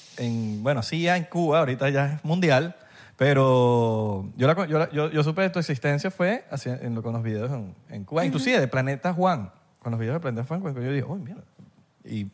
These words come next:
Speaker 1: en, terminé en tu canal.
Speaker 2: Sí, con Juan me conocieron mucha gente.
Speaker 1: Y,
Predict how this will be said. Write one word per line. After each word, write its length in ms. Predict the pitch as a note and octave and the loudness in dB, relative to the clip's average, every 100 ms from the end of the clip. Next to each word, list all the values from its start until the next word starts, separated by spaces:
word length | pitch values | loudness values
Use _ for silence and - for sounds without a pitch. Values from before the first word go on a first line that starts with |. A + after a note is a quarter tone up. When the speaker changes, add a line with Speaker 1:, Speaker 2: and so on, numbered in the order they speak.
| _ _ _ - | _ _ _ -14
Speaker 1:
en, 120 | G#2+ | -4
terminé 260 | A2+ A2+ G#2+ | -2 0 -2
en 40 | |
tu 60 | G2+ | -2
canal. 240 | G2+ F2+ - _ _ _ | -4 -6 -10 _ _ _
Speaker 2:
Sí, 200 | - B3 | -10 -8
con 160 | A#3 A#3 | -6 -4
Juan 180 | A3+ | -4
me 80 | B3 | -4
conocieron 440 | C4+ B3+ B3 B3+ B3 | -4 -6 -4 -4 -2
mucha 500 | A#3+ B3+ B3+ B3+ A#3+ | -2 -2 -4 -4 -4
gente. 380 | A3+ A3 A3 G#3 _ _ _ _ _ _ | -4 -6 -10 -16 _ _ _ _ _ _
Speaker 1:
Y, 60 | - | -2